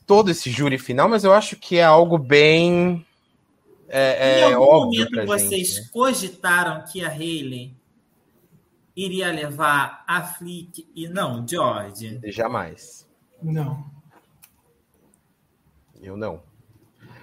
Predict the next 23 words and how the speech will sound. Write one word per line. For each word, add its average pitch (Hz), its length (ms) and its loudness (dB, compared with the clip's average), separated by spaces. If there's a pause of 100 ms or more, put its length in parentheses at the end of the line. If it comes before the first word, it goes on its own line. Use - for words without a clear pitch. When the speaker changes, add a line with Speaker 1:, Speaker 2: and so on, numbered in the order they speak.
(240)
Speaker 1:
Eu 127 100 2
acho 156 220 0
que - 180 -6
ela, 151 220 6
se 151 160 -6
ela 151 160 4
leva 143 280 2
a - 20 -4
Flick, 123 560 -14
é, 123 260 -6
é, - 80 -8
ela 131 180 4
tinha 143 300 -6
consciência 113 680 -8
disso, 90 320 -18
de 95 120 -16
que - 120 -12
aquele 147 280 -8
júri 135 400 -6
tava 147 200 2
muito 143 320 -2
pra 147 140 -2
Flick. - 480 -12